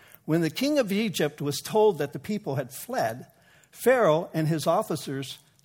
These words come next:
changed their minds about them. <laughs> Now,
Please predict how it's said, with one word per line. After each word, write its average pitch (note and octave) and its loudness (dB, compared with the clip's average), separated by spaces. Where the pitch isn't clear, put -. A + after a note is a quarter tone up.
changed B3 -2
their G#3+ 4
minds A#3 -2
about B2+ -2
them. A#2 -8
<laughs> - 0
Now, D#3 0